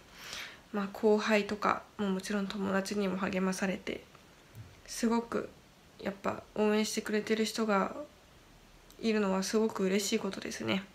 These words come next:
すごく元気づけられました。やっ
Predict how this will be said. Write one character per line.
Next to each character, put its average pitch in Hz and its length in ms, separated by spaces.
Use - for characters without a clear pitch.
す - 200
ご 226 100
く 202 260
元 214 160
気 208 100
づ 202 140
け 202 100
ら 202 80
れ 196 80
ま 190 160
し - 80
た。 - 140
や 214 100
っ - 20